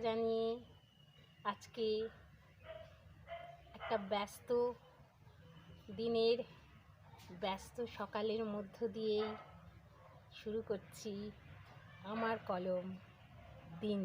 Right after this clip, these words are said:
যায়। কবিতা দিন যায় শোনার জন্যে অনুরোধ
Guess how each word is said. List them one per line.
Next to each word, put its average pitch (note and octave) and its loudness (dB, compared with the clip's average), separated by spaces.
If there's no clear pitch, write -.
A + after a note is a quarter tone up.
যায়। D#3 -2
কবিতা D4+ 6
দিন D4+ 4
যায় C3+ 0
শোনার C#4 8
জন্যে C4+ 6
অনুরোধ C4 4